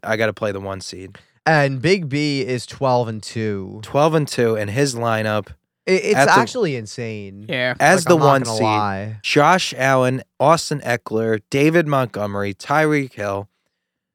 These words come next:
Speaker 1: Tyler Lockett, Travis Kelce, Amari Cooper, Josh Palmer, Tyler Boyd.
Speaker 2: Now, we sh-, we just took a dump on Big B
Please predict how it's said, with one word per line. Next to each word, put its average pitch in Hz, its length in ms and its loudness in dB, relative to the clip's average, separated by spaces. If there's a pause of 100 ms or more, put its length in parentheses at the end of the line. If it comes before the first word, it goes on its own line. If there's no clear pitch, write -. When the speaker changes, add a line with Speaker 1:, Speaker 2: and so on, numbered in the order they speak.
(460)
Speaker 1:
Tyler 185 400 4
Lockett, 123 680 0
Travis 180 500 2
Kelce, 104 480 -4
Amari 131 360 -2
Cooper, 104 480 -4
Josh 123 400 0
Palmer, 110 560 -4 (400)
Tyler 113 400 0
Boyd. 95 480 -8 (1000)
Speaker 2:
Now, 160 260 4
we 170 220 -2
sh-, - 400 -2
we 170 260 -2
just 156 440 -2 (140)
took 175 240 -2
a 117 80 -6
dump 104 460 -6
on 107 200 -6
Big 110 240 -8
B 104 420 -10